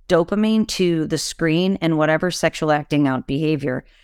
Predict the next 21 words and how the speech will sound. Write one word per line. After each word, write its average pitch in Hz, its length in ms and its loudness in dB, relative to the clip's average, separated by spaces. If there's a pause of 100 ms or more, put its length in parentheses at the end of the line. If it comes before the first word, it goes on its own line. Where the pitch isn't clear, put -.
(140)
and 185 160 2
it's 180 140 -2
being 156 240 2
flooded 160 1040 0 (280)
with 185 280 0
the 170 80 2
dopamine. 139 640 2
We 170 160 2
know 170 480 2 (440)
that 156 380 2 (560)
porn 180 360 2 (100)
is 165 260 2
a 160 120 0
supernormal 160 1000 0
stimulus. 135 840 -4
It 160 180 0
gives 165 240 2
the 180 120 4
brain 156 340 4
more 147 300 2
dopamine 139 760 2